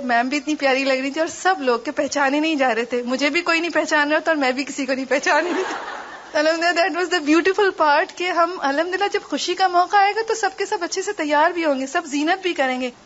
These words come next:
And that was totally segregated شادی، یہ like ولیمہ جو تھا totally segregated تھا۔ یہاں پر بہت زمانے بعد میں نے کوئی بہت اچھی segregated شادی دیکھی جس میں کہ بہت اچھا تیار ہونے کا موقع ملا۔ اور یہ ہوا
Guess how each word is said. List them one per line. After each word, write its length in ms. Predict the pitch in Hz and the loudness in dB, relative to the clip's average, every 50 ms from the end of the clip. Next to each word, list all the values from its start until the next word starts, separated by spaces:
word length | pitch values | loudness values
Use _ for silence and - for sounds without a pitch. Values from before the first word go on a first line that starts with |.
| - - - | -20 -6 -4
And 80 | 269 285 | -2 0
that 200 | 285 294 294 320 302 - | 2 2 2 0 0 0
was 280 | 403 381 - - 311 | -2 -2 -2 -2 -2
totally 280 | 302 302 311 339 370 370 359 - 294 | 0 0 0 0 -2 -2 0 0 -2
segregated 520 | 262 220 254 269 233 254 247 254 254 294 277 | -2 -2 -4 -4 -2 -2 -2 0 -2 -4 -4
شادی، 400 | - - 240 214 190 208 220 214 196 - _ - _ | -2 -2 -2 -2 -2 -4 -12 -14 -14 -18 _ -18 _
یہ 120 | 226 233 240 | -6 -4 -2
like 200 | 233 240 247 247 | -2 -2 -4 -2
ولیمہ 320 | 226 247 226 254 269 302 320 311 | -4 -4 -2 0 0 2 2 2
جو 80 | 311 302 | 0 2
تھا 60 | 302 311 | 2 2
totally 500 | 320 311 311 339 349 349 320 320 311 294 - | 2 2 0 -2 -2 -2 -2 -2 -4 -2 -2
segregated 520 | 277 233 202 220 214 214 220 208 226 220 - | -2 -4 -4 -6 -6 -6 -6 -6 -8 -10 -8
تھا۔ 80 | 233 | -8
یہاں 320 | 233 233 240 247 277 302 311 | -6 -4 -2 0 0 0 2
پر 120 | 339 320 311 | 0 -2 -4
بہت 200 | 247 240 330 349 339 - - - 233 | 0 0 0 -2 -2 -8 -18 -16 -8
زمانے 380 | - 262 247 254 262 285 320 320 | -6 -2 0 2 2 2 2 2
بعد 200 | 262 262 247 247 | 2 2 2 2
میں 180 | 233 240 240 233 | 0 -4 -6 -6
نے 140 | 240 247 233 - - - - | -6 -8 -8 -10 -18 -12 -4
کوئی 220 | - 254 262 254 233 202 | -2 -2 -2 -2 -4 -4
بہت 220 | 240 247 320 311 | 0 0 2 2
اچھی 220 | 285 285 - - 285 - 277 | 0 -2 -2 -4 -2 0 0
segregated 460 | 247 220 240 240 233 240 240 277 262 | -2 -2 -4 -4 -4 -4 -4 -4 -6
شادی 460 | - - 247 233 226 214 254 254 254 247 196 | -2 0 0 0 0 -2 -4 -6 -6 -4 -4
دیکھی 340 | 233 220 220 - - 277 277 | -4 -4 -4 -2 -4 -4 -2
جس 220 | 226 247 240 - | -2 -6 -6 -6
میں 100 | 247 240 | -8 -6
کہ 80 | 226 247 247 | -6 -6 -2
بہت 160 | 277 277 254 | -2 0 0
اچھا 200 | 262 269 - 277 | 0 0 0 -2
تیار 340 | 269 247 233 226 226 233 247 | -2 -2 0 2 2 2 2
ہونے 200 | 254 247 240 247 | 0 -2 -4 -2
کا 100 | 226 247 | -2 -2
موقع 320 | 240 226 220 220 247 233 | -2 -2 -4 -2 -2 -2
ملا۔ 260 | 233 233 226 226 247 285 - - - - - | -2 -2 0 -2 -2 -2 -4 -12 -20 -12 -2
اور 280 | - 226 233 240 247 | 2 4 4 4 2
یہ 280 | 240 247 247 254 262 277 | 0 -2 -2 0 0 0
ہوا 200 | 277 277 277 285 | 2 2 2 2